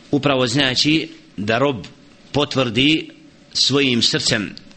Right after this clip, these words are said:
da je Allah subhanahu wa ta'ala istinski Bog, a onda to isto izgovori jezikom. Znači, ukirru bi qalbi, natiqan bi lisani, to potvrđujem svojim srcem da je Allah subhanahu wa ta'ala istinski gospodar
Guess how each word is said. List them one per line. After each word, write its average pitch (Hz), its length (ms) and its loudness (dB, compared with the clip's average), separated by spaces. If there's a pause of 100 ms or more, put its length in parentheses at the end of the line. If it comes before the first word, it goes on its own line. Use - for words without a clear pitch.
(140)
da 117 120 0
je 117 80 2
Allah 123 300 0
subhanahu 123 560 -2
wa 117 220 0
ta'ala 120 320 0
istinski 120 520 0
Bog, 135 380 0 (640)
a 123 100 0
onda 127 260 2
to 131 140 -2
isto 131 280 2
izgovori 113 520 2
jezikom. 95 500 -2 (760)
Znači, - 300 -2 (180)
ukirru 123 420 0
bi 117 100 0
qalbi, 113 480 0
natiqan 123 500 -2
bi 117 100 0
lisani, 104 580 0 (560)
to 117 120 0
potvrđujem 117 540 0
svojim 123 320 0
srcem 120 480 -2 (300)
da 107 100 0
je 117 80 0
Allah 131 360 -2
subhanahu 127 500 -2
wa 120 40 0
ta'ala 120 240 -2
istinski 123 420 -2
gospodar 113 680 0